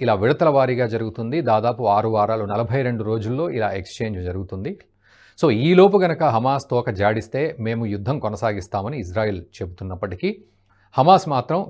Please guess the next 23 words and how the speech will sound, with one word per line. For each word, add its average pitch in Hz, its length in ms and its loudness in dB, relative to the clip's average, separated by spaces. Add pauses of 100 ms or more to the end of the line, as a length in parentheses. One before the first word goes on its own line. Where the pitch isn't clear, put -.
ఖచ్చితంగా 127 680 0 (140)
మాటకు 110 400 0
కట్టుబడి 110 420 -2
ఉంటామని 95 420 -4
చెప్పడం 95 320 -6
అయితే 85 220 -8
జరుగుతోంది. 87 560 -6 (600)
So, 165 60 6
ఇదంతా 175 340 6
ఒక 135 200 2
ఎత్తైతే, 110 560 -4
నలభై 131 320 2
రెండు 147 220 -2
వేల 127 180 0
మంది 110 200 -4
పాలస్తీనియన్లు, 123 800 -2
అందులో 131 300 -4
ముఖ్యంగా 123 440 -4
మహిళలు, 110 460 -2
పిల్లలు, 117 420 -4
వృద్ధులు 110 380 -4
కూడా 113 240 -4
ఉన్నారు, 101 320 -8